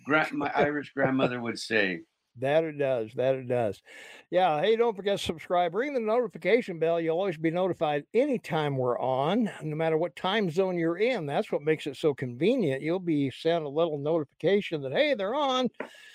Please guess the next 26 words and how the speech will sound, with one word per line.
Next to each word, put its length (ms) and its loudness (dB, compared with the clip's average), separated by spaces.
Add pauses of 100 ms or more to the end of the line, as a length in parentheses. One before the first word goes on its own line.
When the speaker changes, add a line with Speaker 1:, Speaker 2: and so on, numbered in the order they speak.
(200)
Speaker 2:
Uh, 260 0
go 180 2
see 240 -2
'em. 160 -2 (800)
And, 380 0
uh, 200 2
like 300 2
us, 120 -6
leave 220 0
a 20 0
comment. 640 0
Uh, 140 0
let 180 0
us 140 -4
know 180 0
the 80 -2
kinds 340 -2
of 120 -2
things 260 2
you'd 100 -2
like 280 0
for 100 0
us 100 0
to 160 -20
talk 260 0
about. 300 -4